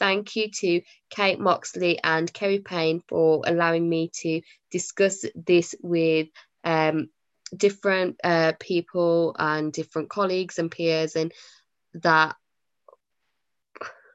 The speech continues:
on the podcast, uh, and the discussions. Um,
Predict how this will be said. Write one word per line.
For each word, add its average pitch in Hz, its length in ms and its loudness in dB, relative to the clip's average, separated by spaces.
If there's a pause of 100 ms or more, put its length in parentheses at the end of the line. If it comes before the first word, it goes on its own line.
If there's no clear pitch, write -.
(480)
on 175 340 4
the 165 240 4
podcast, 156 640 0 (380)
uh, 160 340 2
and 165 100 2
the 170 60 4
discussions. 165 720 -4 (400)
Um, 180 800 2